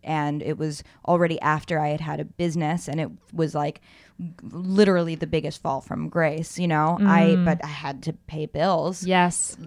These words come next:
Speaker 1: It, it didn't feel at all like it was accessible for me to be successful as a creative person, that in order for me to have money, I had to reduce myself to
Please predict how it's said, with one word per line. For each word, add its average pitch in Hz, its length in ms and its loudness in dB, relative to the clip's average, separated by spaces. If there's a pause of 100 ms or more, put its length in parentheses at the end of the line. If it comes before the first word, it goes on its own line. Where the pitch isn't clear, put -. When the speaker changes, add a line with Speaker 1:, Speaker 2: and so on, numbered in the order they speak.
(120)
Speaker 1:
It, 143 240 -10
it 180 280 -4
didn't 180 280 2
feel 170 340 2
at 160 140 0
all 170 340 6
like 151 360 -4 (260)
it 180 140 -2
was 151 160 -2
accessible 160 760 -4
for 151 200 -8
me 147 280 -4
to - 180 -12
be 160 240 -6
successful 156 840 -6
as - 200 -6
a - 40 -10
creative - 400 -8
person, 160 500 -6 (280)
that 180 120 -2
in 180 140 -2
order 180 240 0
for 170 160 -6
me 160 160 -4
to 151 120 -10
have 151 200 -10
money, 165 460 -2
I 156 140 -4
had 156 280 -6
to 151 100 -10
reduce 156 460 -6
myself 156 600 -6
to 151 440 -6